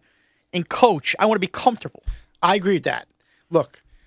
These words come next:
Speaker 1: You know,
Speaker 2: uh,
Speaker 1: I don't
Speaker 2: the
Speaker 1: want
Speaker 2: only,
Speaker 1: the denim and the
Speaker 2: the
Speaker 1: zipper
Speaker 2: only
Speaker 1: riding up on
Speaker 2: way,
Speaker 1: me.
Speaker 2: the only, y-, you're gonna dress up really nice only on a,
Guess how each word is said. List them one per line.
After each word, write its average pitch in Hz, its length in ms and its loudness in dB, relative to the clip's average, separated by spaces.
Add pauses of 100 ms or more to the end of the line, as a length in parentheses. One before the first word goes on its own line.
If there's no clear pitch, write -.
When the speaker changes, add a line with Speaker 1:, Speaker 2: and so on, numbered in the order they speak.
(100)
Speaker 1:
You 143 100 -2
know, 160 160 4
Speaker 2:
uh, - 60 -4
Speaker 1:
I 240 60 8
don't 285 80 4
Speaker 2:
the 285 60 2
Speaker 1:
want 240 160 6
Speaker 2:
only, - 140 2
Speaker 1:
the 185 80 6
denim 180 180 4
and 165 100 2
the 147 60 0
Speaker 2:
the 214 60 2
Speaker 1:
zipper 190 260 2
Speaker 2:
only 165 180 4
Speaker 1:
riding 175 220 2
up 254 100 2
on - 220 4
Speaker 2:
way, 208 100 0
Speaker 1:
me. 180 200 -10
Speaker 2:
the 180 120 -4
only, 226 260 -4
y-, 165 280 -4
you're 202 200 -2
gonna 196 260 0
dress 208 360 0
up 180 160 0
really 220 240 0
nice 180 360 0 (600)
only 220 440 2
on 175 180 0
a, 175 80 -4